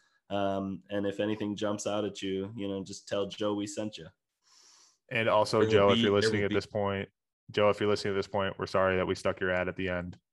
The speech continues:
Speaker 2: We'll put it at a better point in the show from now <laughs> on.
Speaker 3: There will be, there will be something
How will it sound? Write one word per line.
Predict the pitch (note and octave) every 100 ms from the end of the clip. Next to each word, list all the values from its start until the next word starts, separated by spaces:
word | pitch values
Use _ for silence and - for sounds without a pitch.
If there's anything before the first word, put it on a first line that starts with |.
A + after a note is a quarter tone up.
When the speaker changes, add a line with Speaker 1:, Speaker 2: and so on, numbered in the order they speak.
| _ F#2+
Speaker 2:
We'll | F2+ E2+
put | - E2+
it | F2 -
at | F#2
a | F2+
better | E2 F2 F2 F2 -
point | G2 F2 F2 -
in | F#2
the | F2
show | F#2 E2+
from | E2 F2
now | F2
<laughs> | - F#3 D3 G3+
on. | F#3 F3+ D3+ - - - -
Speaker 3:
There | B2 D#3 D#3+
will | D#3+ B2+
be, | C3 C#3+ C3 A#2 G2+
there | B2+
will | C3+
be | B2 D3
something | C#3 - C3 B2 G#2+ F#2 E2+